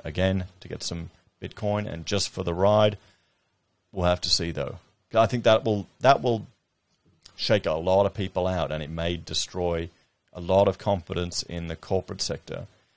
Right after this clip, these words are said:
And then if we s-, if we really start to see some of this crashing, there's gonna be calls and calls for intervention and regulation. You know, maybe that'll take all the fun out of it. It'll become a nice, boring investment.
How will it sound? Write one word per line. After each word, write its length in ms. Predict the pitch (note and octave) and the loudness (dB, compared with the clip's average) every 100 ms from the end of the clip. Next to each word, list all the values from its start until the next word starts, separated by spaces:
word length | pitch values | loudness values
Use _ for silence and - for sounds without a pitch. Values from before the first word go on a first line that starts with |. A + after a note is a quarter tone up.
| _ | _
And 120 | G#2+ | -2
then 80 | B2+ | 0
if 120 | B2 | 0
we 80 | A2+ | -2
s-, 140 | - | -2
if 200 | - A#2 | -4 -4
we 120 | B2 G#2 | -4 -2
really 300 | A#2+ C3 A2 | -2 0 0
start 260 | - A2 | -2 -4
to 100 | - | -4
see 220 | G2 A2 G2 | -6 -6 -4
some 280 | - G2 | -4 -6
of 100 | F#2+ | -10
this 140 | G2+ - | -10 -8
crashing, 440 | - G#2+ - F#2 | -4 -4 -4 -8
there's 140 | F#2 - | -10 -8
gonna 140 | F#2+ | -6
be 80 | F#2+ | -8
calls 520 | - G#2+ G#2 G#2 F2+ | -4 0 2 2 -2
and 140 | D#2+ | -8
calls 320 | - G2+ F#2+ - | -8 -6 -4 -6
for 260 | F#2 F#2+ - _ _ _ _ _ | -6 -6 -8 _ _ _ _ _
intervention 840 | G#2 G2 F#2 F#2 F2+ - F2 F2 - | -2 0 2 2 0 -2 -4 -6 -12
and 180 | E2+ E2 | -10 -6
regulation. 720 | D#2+ D#2 D#2+ F2+ G2 - - - _ _ _ _ _ _ _ _ _ _ _ | -6 -4 0 0 0 -6 -12 -18 _ _ _ _ _ _ _ _ _ _ _
You 60 | C#2+ | -10
know, 160 | D#2 D#2+ _ F2 | -10 -10 _ -6
maybe 200 | F2+ F2+ | -2 0
that'll 200 | F#2 F#2 | 0 0
take 240 | F#2+ F#2 | -2 -2
all 120 | G2 F#2+ | -2 -4
the 60 | |
fun 240 | - G#2 G#2+ | 0 0 2
out 140 | F#2+ | 0
of 60 | E2 | 0
it. 40 | |
It'll 120 | E2 | -4
become 240 | F2+ G2 F#2 | -8 -4 -2
a 20 | |
nice, 220 | F2+ F2+ | -2 -4
boring 460 | - F#2+ G2 F#2+ F#2 | -6 -4 -2 -4 -6
investment. 600 | F2+ F2+ G2+ - F2 | -6 -2 0 -2 -6